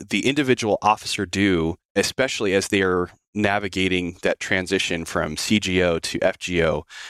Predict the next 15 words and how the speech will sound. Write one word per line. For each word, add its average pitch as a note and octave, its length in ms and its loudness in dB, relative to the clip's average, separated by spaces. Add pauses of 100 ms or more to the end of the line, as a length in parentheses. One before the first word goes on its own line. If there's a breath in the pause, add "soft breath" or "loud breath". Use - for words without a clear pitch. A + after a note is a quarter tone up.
(140 loud breath)
to F2 160 2
continue A2 460 -2
to F2 120 0 (100)
grow G2+ 240 4
and F#2 80 -2
develop F2+ 320 2
and F2 100 -10
prepare A#2+ 320 -2
themselves F2 600 0 (300 loud breath)
for E2 500 2 (160)
the E2 320 2
greater G#2 240 2
responsibility F2 720 0
that D2+ 140 -4
comes E2+ 420 -4